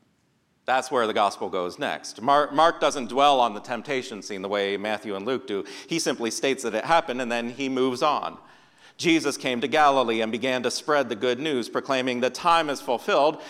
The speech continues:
the kingdom of God has come near, repent and believe the good news."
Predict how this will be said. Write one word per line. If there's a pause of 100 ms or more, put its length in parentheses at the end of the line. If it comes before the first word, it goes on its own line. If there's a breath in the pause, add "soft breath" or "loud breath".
(140)
the
kingdom
of
God
has
come
near, (180 loud breath)
repent (260 loud breath)
and
believe (160)
the
good
news."